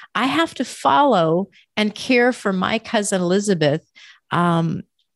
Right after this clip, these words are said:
and I just have to go. I can't think about what's going to happen. And that's one of the great lessons I think we can learn about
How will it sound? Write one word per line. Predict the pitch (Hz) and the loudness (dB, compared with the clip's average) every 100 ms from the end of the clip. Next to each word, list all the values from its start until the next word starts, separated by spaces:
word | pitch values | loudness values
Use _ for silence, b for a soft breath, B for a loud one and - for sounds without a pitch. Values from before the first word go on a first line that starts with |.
| _ _ _ _ 196 | _ _ _ _ 0
and | 196 | 2
I | 269 | 2
just | 381 339 | 2 2
have | 262 - | -2 -2
to | 202 | 0
go. | 196 240 214 - | 2 2 2 -2
I | 196 | -6
can't | - 214 - - | -4 -6 -6 -6
think | 269 339 | -4 0
about | 214 165 143 127 - - | 0 2 0 -2 -8 -8
what's | 160 175 220 240 | -6 0 0 0
going | - 220 180 | 0 2 2
to | |
happen. | 156 165 170 147 127 160 - _ _ _ _ _ _ _ - | 0 -2 -2 -2 -2 -4 -10 _ _ _ _ _ _ _ -10
And | 208 220 | -2 0
that's | 269 392 - - B B B | 0 -2 -4 -10 B B B
one | 190 226 269 | 0 2 4
of | 247 | 2
the | |
great | 202 180 175 143 | 2 2 0 0
lessons | 151 165 - - 170 - - | 0 0 -4 -6 -10 -12 -6
I | 170 | -4
think | 170 226 214 | -2 -4 -2
we | 208 | -2
can | 196 190 165 | 0 2 2
learn | 165 175 160 147 156 B B _ | 2 2 2 0 -2 B B _
about | 160 151 160 165 175 - | -2 0 0 2 0 -2